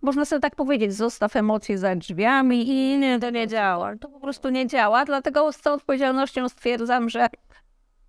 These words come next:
Speaker 1: zapewne dużo gorzej niż na polu zawodowym, natomiast na szczęście nie ma Excela i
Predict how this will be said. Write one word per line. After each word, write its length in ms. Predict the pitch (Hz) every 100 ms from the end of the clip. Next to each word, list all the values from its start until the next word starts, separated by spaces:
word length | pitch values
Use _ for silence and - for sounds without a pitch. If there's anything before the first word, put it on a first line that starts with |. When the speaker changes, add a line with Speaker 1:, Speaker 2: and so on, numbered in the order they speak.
| _
Speaker 1:
zapewne 440 | - 185 214 208 202
dużo 500 | 240 302 285 262 214
gorzej 640 | - 190 175 175 180 180
niż 320 | 202 220 214
na 140 | 208 -
polu 260 | 202 202
zawodowym, 560 | 196 190 185 160 214 302
natomiast 320 | 262 247 247
na 120 | 254
szczęście 460 | 233 - 294 - 240
nie 140 | 247
ma 160 | 247 240
Excela 580 | 202 - 302 320 311 -
i 380 | 254 262 247